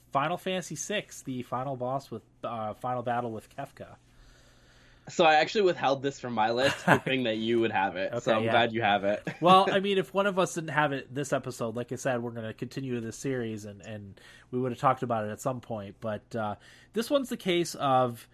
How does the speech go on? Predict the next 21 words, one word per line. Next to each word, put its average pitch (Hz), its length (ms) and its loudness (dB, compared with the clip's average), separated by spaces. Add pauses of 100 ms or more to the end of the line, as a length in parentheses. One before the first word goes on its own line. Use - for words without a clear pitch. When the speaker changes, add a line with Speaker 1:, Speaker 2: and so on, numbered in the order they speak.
(360)
Speaker 1:
it 139 300 -6
being 139 580 -2
a 127 160 0
very 127 300 2
meaningful 123 460 -6
fight 120 380 0
because, 110 300 -10
you 110 80 -8
know, 98 100 -10
Kefka's - 460 -4
been 107 180 -6
a 104 60 -4
thorn 110 300 -10
in 104 100 -14
your 107 120 -12
side 101 300 -6
the 101 140 -12
entire 98 360 -10
game. 98 360 -14 (440)
Speaker 2:
Yeah. 104 200 2
Speaker 1:
Uh, 101 60 -2